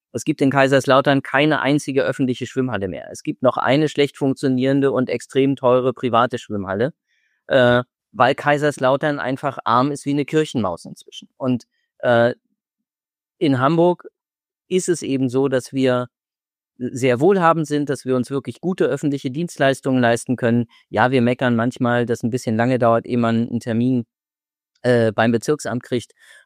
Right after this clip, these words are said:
Aber wir haben Schwimmhallen, wir haben, äh, ein Wahnsinns-Straßenbauprogramm, äh, und Radwegebauprogramm in den letzten Jahren. Aber wir haben natürlich auch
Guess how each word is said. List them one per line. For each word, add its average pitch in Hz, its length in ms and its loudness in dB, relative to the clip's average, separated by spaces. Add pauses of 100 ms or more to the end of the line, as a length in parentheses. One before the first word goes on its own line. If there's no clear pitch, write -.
Aber 131 400 6
wir 131 160 2
haben 127 100 2
Schwimmhallen, 117 720 0
wir 117 120 0
haben, 123 360 0
äh, 113 400 0
ein 117 420 -2
Wahnsinns-Straßenbauprogramm, 120 1500 0
äh, 117 120 -2
und 110 260 -2
Radwegebauprogramm 107 1080 -2
in 107 180 -4
den 107 140 0
letzten 107 340 -4
Jahren. 104 280 0 (420)
Aber 135 220 2
wir 123 100 4
haben 143 100 2
natürlich 143 460 0
auch 131 220 0